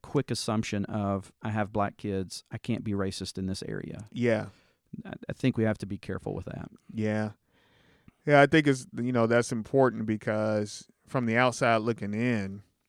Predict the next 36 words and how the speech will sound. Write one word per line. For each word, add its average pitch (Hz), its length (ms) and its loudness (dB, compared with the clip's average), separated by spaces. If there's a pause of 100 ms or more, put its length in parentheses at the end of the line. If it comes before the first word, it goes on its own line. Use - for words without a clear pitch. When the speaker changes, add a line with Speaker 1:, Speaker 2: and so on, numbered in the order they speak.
(220)
Speaker 2:
if 110 140 -8
it, 117 200 -2
if - 180 -6
it 104 180 -6
looks 123 520 -6
like 101 360 -2 (120)
that, 104 400 -6 (840)
you 123 140 -6
know, 98 300 -4
you're, 101 280 -4 (100)
you're 107 180 -6
not 104 360 -6
raising 104 380 -4
this 104 200 -6
kid, 104 580 -4 (680)
you're 110 160 -4
kinda 110 360 -2
taking 113 300 -6
them 104 140 -4
from 107 280 -6
their, 101 320 -4
out 110 100 -2
of 107 100 -2
their 101 140 -4
culture 107 720 -2
Speaker 1:
Mm-hmm. 127 220 2
Speaker 2:
and 104 120 -4
not 107 140 -2
Speaker 1:
Yeah. 104 60 -2
Speaker 2:
exposing 110 480 0
them 101 200 -6
to 101 220 -4
it, 98 80 -6
it 110 100 -8
can 107 160 -6
look 120 160 -2